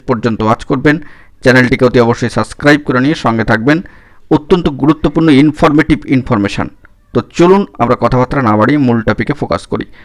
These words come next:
এই মুহূর্তে দাঁড়িয়ে মহামান্য কলকাতা হাইকোর্টের স্বাভাবিক নিয়ম অনুযায়ী কিন্তু রোস্টারে চেঞ্জেস এসছে এবং সম্মানীয় প্রধান বিচারপতি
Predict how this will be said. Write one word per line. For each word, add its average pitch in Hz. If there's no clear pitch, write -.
এই 165
মুহূর্তে 180
দাঁড়িয়ে 123
মহামান্য 120
কলকাতা 143
হাইকোর্টের 139
স্বাভাবিক 165
নিয়ম 135
অনুযায়ী 165
কিন্তু 120
রোস্টারে 131
চেঞ্জেস 139
এসছে -
এবং 135
সম্মানীয় 143
প্রধান 165
বিচারপতি 143